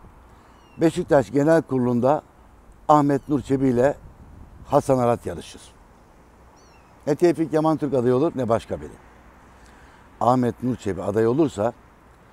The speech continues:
diğer ağır abiler hiçbirisi, eee, olağan genel kurula çok az bir süre kaldığı için yarım yamalak bir dönemde aday olmazlar.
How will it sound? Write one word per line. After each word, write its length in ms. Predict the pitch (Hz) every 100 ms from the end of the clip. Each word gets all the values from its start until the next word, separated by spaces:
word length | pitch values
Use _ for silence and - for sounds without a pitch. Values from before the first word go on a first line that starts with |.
| _ _ - - _ - -
diğer 340 | 120 160 135 98 - _ _ _ _ _ -
ağır 280 | 131 147 135
abiler 460 | 113 101 110 131 - _ -
hiçbirisi, 680 | 143 120 123 - 123 151 - _ _ _ _ _ _ _ _ _ _ -
eee, 760 | 95 95 92 92 90 92 90 98 -
olağan 380 | 135 139 143 127
genel 280 | 127 131
kurula 300 | 117 110 110
çok 180 | 107 120
az 180 | 120 104
bir 80 | 95
süre 240 | 110 110
kaldığı 320 | 98 104 110
için 340 | 131 - 110 127 _ _ _ _ -
yarım 300 | 123 139 131
yamalak 440 | 120 110 107 98
bir 180 | 131 117
dönemde 400 | 110 104 104 143
aday 260 | - 107 110
olmazlar. 540 | 101 95 90 67 71